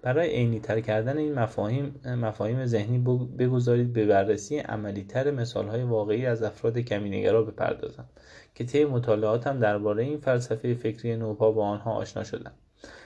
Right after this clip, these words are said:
برای بعضی از این افراد این موضوع که بعضی فناوری‌ها برای حمایت از ارزش‌های عمیق لازمند، در نهایت به پشت پا زدن به تمام ابزارهای منجر شد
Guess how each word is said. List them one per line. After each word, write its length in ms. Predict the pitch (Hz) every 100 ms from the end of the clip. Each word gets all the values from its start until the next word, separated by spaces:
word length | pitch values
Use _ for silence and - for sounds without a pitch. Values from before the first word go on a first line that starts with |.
| -
برای 220 | 127 156
بعضی 380 | 165 160 165 156
از 140 | 131 143
این 80 |
افراد 380 | - 113 - 127
این 120 | 143 143
موضوع 340 | 123 113 131
که 120 | 127
بعضی 340 | 113 117 127 123
فناوری‌ها 600 | 107 107 101 104 107 110
برای 220 | 107 104
حمایت 500 | 107 110 110 156 117
از 140 | 110
ارزش‌های 460 | 101 104 107 113 110
عمیق 300 | 104 104 107
لازمند، 580 | 107 104 107 110 135 127
در 160 | 107
نهایت 440 | 104 101 101 123 123
به 100 | 113
پشت 300 | - 101 -
پا 200 | - 101
زدن 340 | 107 113 131
به 80 | 123
تمام 320 | 117 110 139
ابزارهای 540 | 127 110 110 107 113
منجر 380 | 127 117 110 110
شد 200 | 110 120